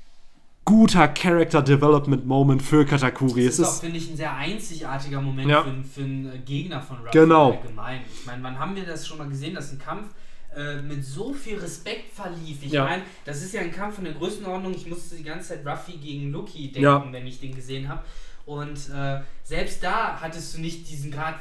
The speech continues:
Speaker 2: an Respekt zwischen den beiden Kontrahenten. Das ist wirklich der erste Kampf, wo du das Gefühl hast,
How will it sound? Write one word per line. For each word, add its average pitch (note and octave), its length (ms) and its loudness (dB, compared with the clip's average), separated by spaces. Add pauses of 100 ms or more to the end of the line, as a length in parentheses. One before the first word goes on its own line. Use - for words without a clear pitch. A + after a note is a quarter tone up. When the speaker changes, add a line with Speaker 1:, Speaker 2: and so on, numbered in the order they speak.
(120)
Speaker 2:
an D#3 300 -8
Respekt G3+ 480 -10
zwischen F#3 220 -12
den D3+ 60 -8
beiden C3+ 220 -6
Kontrahenten. C3 520 -6
Das A#2+ 160 -10
ist - 180 -10
wirklich G#3 340 -10
der - 200 -12
erste A#3 360 -10
Kampf, A3 340 -8 (340)
wo E3 60 -10
du E3+ 60 -6
das E3 180 -6
Gefühl F#3+ 420 -8
hast, F3+ 220 -8